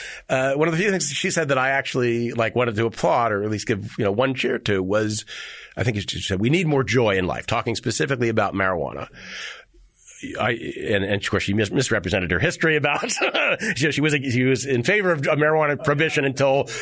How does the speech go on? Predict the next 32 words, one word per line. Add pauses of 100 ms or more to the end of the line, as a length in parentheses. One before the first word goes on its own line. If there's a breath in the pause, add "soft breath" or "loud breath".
(100)
basically
yesterday,
but, (760)
but
what
she
said
was
good.
It
was
a, (360 loud breath)
you
know,
you, (140)
you,
you
agree
that
we
should
legalize
marijuana.
And
she
said
something
to
the
effect
of,
uh,